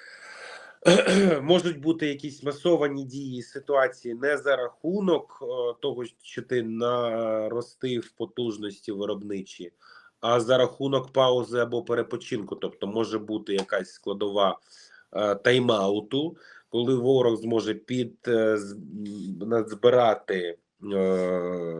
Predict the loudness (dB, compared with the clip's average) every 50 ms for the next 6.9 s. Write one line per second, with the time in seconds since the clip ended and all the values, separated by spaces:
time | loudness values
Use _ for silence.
0 | -8 -8 -10 -8 -4 -2 -2 -2 -2 -2 -4 -4 -2 0 0 0 0 0 -2 -2
1 | 0 2 2 2 2 0 -2 -4 -4 -6 -6 -8 -12 -16 -20 -20 -20 -20 -20 -20
2 | _ _ -4 0 2 2 4 4 4 4 4 4 4 4 2 2 4 4 6 6
3 | 6 4 4 -2 -6 -6 -2 0 0 0 0 -2 -4 -10 -20 -20 -20 -20 -20 -20
4 | -20 -18 -12 -2 4 6 6 6 4 2 4 4 2 4 4 4 4 4 4 4
5 | 2 2 2 0 0 -2 -2 -2 2 4 6 6 6 4 2 2 0 0 2 2
6 | 0 -2 -4 -6 -10 -14 -10 -8 -8 -8 -8 -8 -10 -8 -8 -8 -10